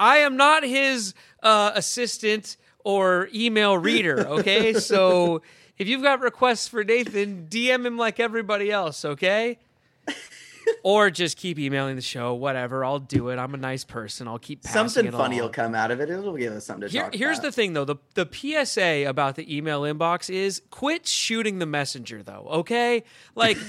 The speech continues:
Speaker 1: <laughs> I, it's my job to take the email. I'm like your carrier pigeon. I put the email, I roll it up, I fly it over to Nathan's house. Caw-caw, caw-caw. <laughs> Here I come. And I deliver the message. Now, what Nathan does with the message is not up to me, okay?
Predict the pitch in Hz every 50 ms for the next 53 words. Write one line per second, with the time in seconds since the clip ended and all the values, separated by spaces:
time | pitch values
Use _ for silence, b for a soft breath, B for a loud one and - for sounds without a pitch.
0 | - - - - - - _ _ - 220 254 269 302 285 240 202 214 240 277 311
1 | 339 330 247 277 269 269 262 208 240 220 - 226 240 247 233 233 233 226 220 190
2 | 185 180 175 170 170 170 175 185 180 175 202 202 202 190 - 196 170 - - -
3 | 208 214 208 196 170 151 139 - 151 139 131 113 131 127 120 131 143 143 - -
4 | 214 240 226 277 262 233 220 214 214 208 202 202 202 185 170 156 160 180 202 220
5 | 233 226 196 185 185 185 - B B B B B B 175 160 147 - - - 185
6 | 180 170 180 196 220 233 240 247 240 254 262 254 240 220 196 185 - 170 151 -
7 | 156 143 160 349 339 - - 466 466 466 539 539 494 480 440 440 403 403 480 -
8 | 370 392 539 523 523 523 480 440 415 359 339 - 381 339 - - - - 330 330
9 | 311 302 285 285 277 - - 240 202 175 160 160 180 196 B B B B B B
10 | B B 220 226 233 226 196 220 220 240 269 285 277 302 294 285 247 233 233 220
11 | 226 220 180 165 190 220 220 214 208 233 302 359 392 370 330 339 370 381 - 359
12 | 277 240 196 285 302 320 349 302 294 269 233 208 233 240 226 226 233 233 233 -
13 | 247 233 196 196 226 220 214 214 233 262 262 262 254 254 _ _ - - 247 247
14 | 226 - - 254 214 214 214 185 160 123 131 143 - 190 175 185 208 226 226